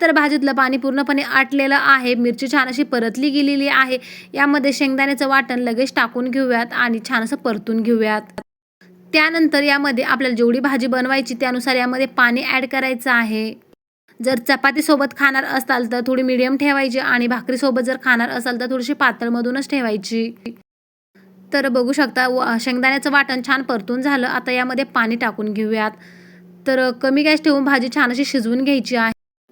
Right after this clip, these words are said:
छान अशी उकळली गेली की थोडासा रस्सासुद्धा दाटसर होण्यास मदत होते आणि छान तयार होते, चवसुद्धा खूपच मस्त लागते.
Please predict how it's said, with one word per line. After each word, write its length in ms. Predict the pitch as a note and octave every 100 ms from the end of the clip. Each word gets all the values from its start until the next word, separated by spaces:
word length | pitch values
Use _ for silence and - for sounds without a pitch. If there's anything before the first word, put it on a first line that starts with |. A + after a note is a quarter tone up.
| _ -
छान 200 | E4 D4
अशी 180 | D4 D#4+
उकळली 400 | C#4+ - D4 D4+
गेली 240 | D4+ C#4
की 180 | A#3+ C4+
थोडासा 420 | C4+ C4 B3+ C4+
रस्सासुद्धा 720 | B3+ B3+ C#4 C4 C#4 A3+ B3+
दाटसर 400 | B3+ B3+ B3 C#4+
होण्यास 360 | C4+ C4 A#3+ B3
मदत 300 | B3 A3 A#3
होते 320 | A#3+ A#3 A3+
आणि 340 | - B3 A#3+ A#3 A#3+
छान 260 | B3+ A#3+ A#3
तयार 260 | A#3+ A3 A#3+
होते, 300 | A3+ A3 A3
चवसुद्धा 460 | A3+ A3 A3+ G#3+ A#3
खूपच 260 | G#3 G#3 G#3+
मस्त 240 | G3+ G3+
लागते. 480 | A3+ G3+ - G#3 G#3